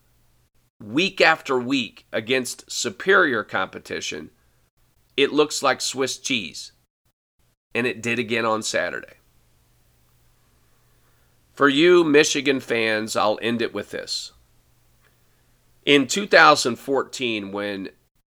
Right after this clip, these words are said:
Jim Harbaugh was parting ways with the San Francisco forty-niners, a mutual decision, Lloyd Carr took to the press to say,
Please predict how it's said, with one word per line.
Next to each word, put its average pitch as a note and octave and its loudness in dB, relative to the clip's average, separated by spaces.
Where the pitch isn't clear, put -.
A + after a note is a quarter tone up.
Jim A#2+ -6
Harbaugh G#2 0
was F#2 -8
parting C3 2
ways A2 -2
with F#2 -12
the G#2 -12
San A2+ -2
Francisco G#2+ -6
forty-niners, F2+ -8
a A#2 0
mutual C3 0
decision, F#2+ -8
Lloyd E3+ 4
Carr C3 6
took - -2
to A#2+ -2
the G#2 -4
press A2 0
to G2+ -10
say, G2 -2